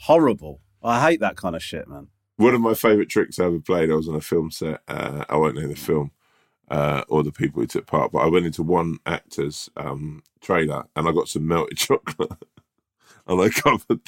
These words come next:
Speaker 2: the, I covered the toilet and the floor with this melted chocolate. <laughs> <laughs> and, and just watch the whole thing play out. It was one of my favourite things.
Speaker 1: I, I don't think that's a prank.
Speaker 2: <laughs> Wh-, why is it not a prank?
Speaker 1: Like, like, a pr-, a prank is like,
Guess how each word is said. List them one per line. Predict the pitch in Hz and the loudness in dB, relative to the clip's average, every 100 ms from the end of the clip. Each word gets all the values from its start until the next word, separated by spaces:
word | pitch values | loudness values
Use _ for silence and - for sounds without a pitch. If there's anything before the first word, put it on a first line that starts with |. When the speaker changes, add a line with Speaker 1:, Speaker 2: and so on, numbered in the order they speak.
| - | -2
Speaker 2:
the, | 120 - _ _ _ _ _ _ _ _ _ 165 123 | -2 -4 _ _ _ _ _ _ _ _ _ -14 0
I | 117 | 0
covered | - 139 107 | 2 2 2
the | 104 | -2
toilet | - 117 107 95 - | 4 6 6 4 0
and | 101 92 | 0 0
the | |
floor | 90 - 95 76 76 _ _ _ _ | -2 2 4 4 0 _ _ _ _
with | 87 90 76 | 2 2 2
this | 87 - | -2 0
melted | 85 71 85 | 0 0 0
chocolate. | 85 - - - 220 | 0 -2 -4 -2 -2
<laughs> | - - _ _ _ _ _ _ _ _ _ - | -4 -8 _ _ _ _ _ _ _ _ _ -8
<laughs> | 151 - - | -8 -8 -2
and, | 131 135 - 123 - _ - - | 2 2 -2 -12 -14 _ -20 -4
and | 104 110 | 0 2
just | 110 101 | 2 4
watch | 104 98 - | 4 2 0
the | 95 | 0
whole | 98 90 | 0 0
thing | 90 82 | -2 -2
play | 90 87 85 | -2 0 0
out. | 78 - | -2 -4
It | 67 | -6
was | 78 | -6
one | 82 80 80 | -4 -4 -4
of | |
my | 92 | -2
favourite | 104 - - | -2 -2 -8
things. | - - 87 - - - _ - | -6 -6 -6 -8 -20 -20 _ -2
Speaker 1:
I, | - 120 - - - | -2 -2 -8 -6 2
I | 160 180 | 4 4
don't | 190 175 151 | 4 2 2
think | 156 139 | 2 2
that's | 131 - | 0 -2
a | 135 | -6
prank. | - 139 95 80 _ | 0 2 2 -2 _
Speaker 2:
<laughs> | 320 - _ - | -4 -4 _ 4
Wh-, | 156 156 | 4 4
why | 208 165 - 208 | 2 2 4 4
is | 208 | 2
it | 180 | 0
not | 156 151 | 2 2
a | |
prank? | 233 - 143 - | 2 2 2 4
Speaker 1:
Like, | 175 180 | 4 6
like, | 180 | 2
a | 175 | 2
pr-, | - 208 | 2 2
a | 185 | 2
prank | - 208 202 208 190 | 2 2 4 2 2
is | 165 151 | 0 4
like, | 147 139 - | 4 4 0